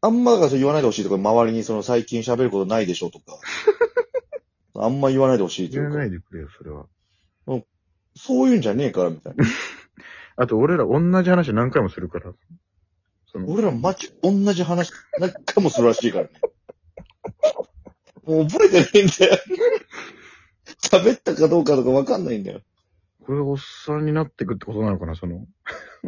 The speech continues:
Speaker 2: <laughs>
Speaker 1: 結局同じ話で盛り上がっちゃう人たちみたいな。
Speaker 2: そう、なんか、あれ？
Speaker 1: 同窓会と一緒。
Speaker 2: 同窓会もほんとそうだよな。もう、延々。
Speaker 1: 同窓会もずっとそう。
Speaker 2: うん。だから毎年年に一、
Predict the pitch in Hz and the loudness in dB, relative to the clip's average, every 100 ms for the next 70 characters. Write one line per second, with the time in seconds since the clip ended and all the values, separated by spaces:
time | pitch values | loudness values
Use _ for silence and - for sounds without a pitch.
0 | - _ - - - 254 269 - 277 220 | -18 _ -16 -12 -6 -4 -4 -4 -2 2
1 | 226 220 208 214 202 185 156 123 123 123 | 4 4 4 2 0 2 2 4 6 6
2 | 123 - 104 104 107 95 101 87 92 98 | 4 4 0 4 2 2 -2 -6 -12 -16
3 | - - - 87 82 87 113 123 113 - | -20 -18 -14 -12 -12 -12 -10 -10 -12 -10
4 | 92 80 73 _ _ _ _ _ _ _ | -10 -8 -10 _ _ _ _ _ _ _
5 | - - - 98 123 170 196 202 214 170 | -20 -20 -10 -4 0 6 6 8 4 4
6 | 113 101 95 - - 101 135 190 226 226 | 4 4 2 0 -2 -2 -2 -4 -4 -8
7 | - 220 196 - 104 90 90 139 147 143 | -10 -10 -10 -12 -10 -10 -12 -10 -10 -12
8 | 147 143 135 95 73 69 90 90 - - | -18 -10 -6 -6 -8 -10 -12 -12 -14 -20
9 | - 180 220 240 240 226 220 214 202 - | -4 0 2 2 4 4 4 2 0 0
10 | _ _ 190 110 101 110 - - 143 _ | _ _ -2 -2 -2 -6 -10 -10 -10 _
11 | 180 - 147 - _ _ _ _ _ 190 | -6 -4 -4 -6 _ _ _ _ _ -4
12 | 180 165 226 269 233 269 240 233 202 285 | -2 0 0 0 -2 -4 -2 2 4 4
13 | 294 156 143 147 - 233 240 | 2 0 -2 -4 -6 -2 -2